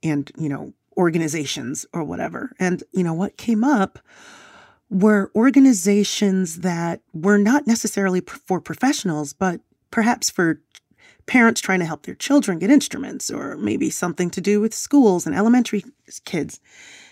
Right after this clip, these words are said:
And, you know, once you turn eighteen, you're still a person with a <laughs> disability. It doesn't mean you have your whole life together once you turn eighteen, but there are so little programs. And I myself, as a professional musician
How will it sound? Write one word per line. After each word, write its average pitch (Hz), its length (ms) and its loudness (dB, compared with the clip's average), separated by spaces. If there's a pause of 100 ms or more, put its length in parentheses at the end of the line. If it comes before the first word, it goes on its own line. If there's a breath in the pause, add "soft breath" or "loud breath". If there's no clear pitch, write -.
(160 loud breath)
And, 202 240 0 (340)
you 196 160 -4
know, 180 340 -6
once 262 340 -2
you 277 80 4
turn 220 300 0
eighteen, 190 640 2
you're 180 120 2
still 240 340 0
a 208 40 0
person 185 420 -2
with 147 120 -6
a 156 40 -2
<laughs> 143 100 -4
disability. 202 760 0 (380 soft breath)
It - 180 -2
doesn't 208 320 2
mean 196 220 2
you 170 120 -2
have 156 200 -8
your 156 240 -6 (140)
whole 196 260 0
life 180 240 2
together 143 420 -4
once 147 220 -6
you 143 80 -10
turn 165 220 -4
eighteen, 196 500 2 (400 soft breath)
but 196 180 0
there 185 120 4
are 170 180 -4
so - 260 0
little 175 440 0 (300)
programs. 175 640 -4 (600)
And 196 160 2
I 208 200 4
myself, 208 520 0
as 156 120 -6
a 160 40 -4
professional 165 480 -6
musician 254 540 0